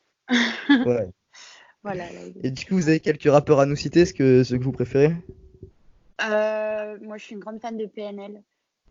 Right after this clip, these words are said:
Speaker 1: Clairement, heu,
Speaker 2: Ouais.
Speaker 1: ils sont... enfin, pour moi, c'est le meilleur. Heu, après, heu, pff, enfin, j'en écoute, heu,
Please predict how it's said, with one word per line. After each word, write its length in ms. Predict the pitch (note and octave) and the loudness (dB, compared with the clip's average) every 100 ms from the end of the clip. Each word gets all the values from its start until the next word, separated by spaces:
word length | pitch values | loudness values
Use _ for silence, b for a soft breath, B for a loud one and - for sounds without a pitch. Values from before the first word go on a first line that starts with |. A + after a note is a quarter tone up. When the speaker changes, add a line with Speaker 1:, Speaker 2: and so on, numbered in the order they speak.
| - - | -20 -12
Speaker 1:
Clairement, 340 | G3+ G3 G3 G3 | -10 -8 -8 -8
heu, 80 | G3 | -2
Speaker 2:
Ouais. 180 | A3+ F#3+ | -2 -2
Speaker 1:
ils 60 | E3+ | -8
sont... 520 | - G3+ F#3 F3 E3+ - _ _ _ _ | -20 -16 -12 -12 -14 -18 _ _ _ _
enfin, 180 | G3 F3+ | -10 -8
pour 140 | F#3 | -8
moi, 120 | F#3+ F#3+ | -8 -10
c'est 140 | F#3 | -8
le 100 | F3+ | -6
meilleur. 420 | F3+ F3+ A3 - _ b b b b - | -4 -4 -6 -10 _ b b b b -8
Heu, 480 | F#3+ F#3 F#3 F3+ F3+ | -4 -2 -2 -4 -4
après, 640 | - F#3 - G3+ G3 F#3+ E3+ | -4 -4 -6 -8 -6 -6 -10
heu, 40 | |
pff, 220 | - _ _ _ - | -14 _ _ _ -16
enfin, 380 | E3+ E3 D#3+ E3+ | -12 -12 -14 -14
j'en 140 | F3 | -10
écoute, 380 | E3+ - - _ | -10 -12 -20 _
heu, 420 | F3 E3 E3 D#3+ | -14 -12 -12 -14